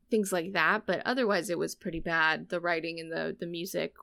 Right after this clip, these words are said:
is pretty bad, as we see in, in this. And it also makes me wonder, why did they go with American Psychos? There, this is not the only serial killer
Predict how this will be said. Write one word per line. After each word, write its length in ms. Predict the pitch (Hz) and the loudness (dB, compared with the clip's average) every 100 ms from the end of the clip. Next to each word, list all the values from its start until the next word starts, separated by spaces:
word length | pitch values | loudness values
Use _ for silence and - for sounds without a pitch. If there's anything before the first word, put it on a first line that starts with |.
| _ | _
is 140 | - - | -18 -10
pretty 240 | 190 170 | -8 -2
bad, 280 | 170 156 165 | 2 2 2
as 200 | 170 - | -4 -6
we 100 | 165 | -10
see 260 | - 165 | -8 -8
in, 200 | 170 170 - | -6 -8 -10
in 100 | 175 | -8
this. 300 | 160 165 - - - - | -4 -4 -4 -12 -20 -6
And 120 | 226 | -2
it 80 | 233 | 0
also 240 | 254 320 392 | -2 0 0
makes 160 | 349 | 0
me 100 | 285 | -2
wonder, 360 | 233 220 208 196 | -2 -2 -2 -2
why 400 | 180 185 190 269 | -6 -4 -2 0
did 120 | 381 | 0
they 120 | 359 | -2
go 180 | 208 208 | 0 -2
with 140 | 208 | -2
American 460 | 208 180 185 202 190 | -2 -4 -4 -6 -8
Psychos? 680 | - - 214 240 - - - | -8 -4 -4 -2 -2 -4 -2
There, 280 | 214 226 - | -2 -2 -6
this 220 | - 247 | -8 -6
is 160 | 277 208 | -4 -4
not 280 | 196 202 233 | -2 -2 -2
the 120 | 202 | -4
only 220 | 185 180 | -4 -6
serial 420 | 185 185 185 185 | -6 -6 -4 -4
killer 560 | 180 190 170 170 170 175 | -4 -4 -2 0 0 -2